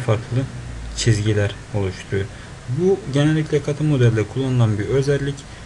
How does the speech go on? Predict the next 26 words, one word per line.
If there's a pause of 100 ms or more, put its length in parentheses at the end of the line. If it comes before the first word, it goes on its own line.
(160)
Çizgileri
bir
bütün
olarak (140)
kabul
etme (280)
mantığı. (840)
Aksi
takdirde
çizgiler (200)
polyline
yapılmazsa, (840)
e, (280)
katı
modelde
uzatma
ile
yapılan
işlemlerde (420)
bu
çizgileri
saç
şeklinde
uzatmaktadır. (440)
Diğer
kalanlarda,